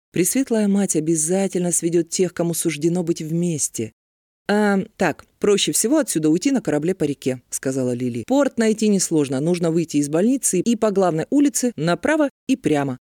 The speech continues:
«А как выйти из больницы? Ее вообще-то на ночь запирают, и врачи снизу дежурят». «Я могу принести тебе веревку, спустишься через окно. Здесь, конечно, решетка, но у отца в кабинете ее нет.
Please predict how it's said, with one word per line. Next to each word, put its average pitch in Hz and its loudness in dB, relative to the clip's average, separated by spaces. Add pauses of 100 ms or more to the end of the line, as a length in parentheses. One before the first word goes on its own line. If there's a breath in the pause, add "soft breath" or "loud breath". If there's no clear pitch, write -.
«А 135 -4
как - -4
выйти 175 -2
из 131 -4
больницы? 147 -2
Ее 151 2
вообще-то 143 -2
на 160 0
ночь 131 -2
запирают, 147 0
и 135 0
врачи 139 -2
снизу 156 -4
дежурят». 131 -4 (360)
«Я 185 0
могу 240 2
принести 208 0
тебе 202 0
веревку, 180 0
спустишься 151 0
через 147 -2
окно. 147 -4 (120)
Здесь, 160 0
конечно, 143 -4
решетка, 180 -2
но 175 -2
у 170 2
отца 170 0
в - -16
кабинете 160 -2
ее 151 2
нет. 135 -4